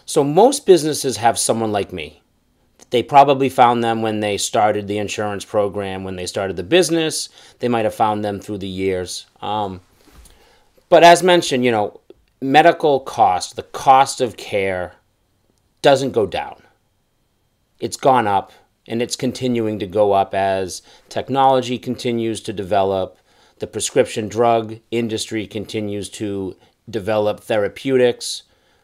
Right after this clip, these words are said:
Um, so what we do where we come in is we teach businesses how to look at the offering in a different manner, maybe peel back some of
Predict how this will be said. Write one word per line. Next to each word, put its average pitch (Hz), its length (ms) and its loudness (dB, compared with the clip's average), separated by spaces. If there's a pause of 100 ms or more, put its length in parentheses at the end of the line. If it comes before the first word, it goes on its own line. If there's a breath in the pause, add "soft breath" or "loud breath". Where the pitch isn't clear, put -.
(120)
Um, 101 520 -4 (920)
so - 240 0
what 147 260 4
we 202 240 0
do 143 320 0
where 120 220 2
we 127 200 -2
come 123 360 -2
in 120 180 0
is 104 240 -4
we 160 140 -6
teach - 360 -10
businesses 143 600 -4
how 156 440 2
to 127 540 -4 (520)
look 139 400 0
at 175 240 2
the 135 160 -2
offering 120 640 2
in 98 80 -6
a 95 60 -4
different 107 460 -4
manner, 92 640 -6 (920)
maybe 156 300 0
peel 170 400 4
back 127 520 2
some 117 580 0
of 104 640 -2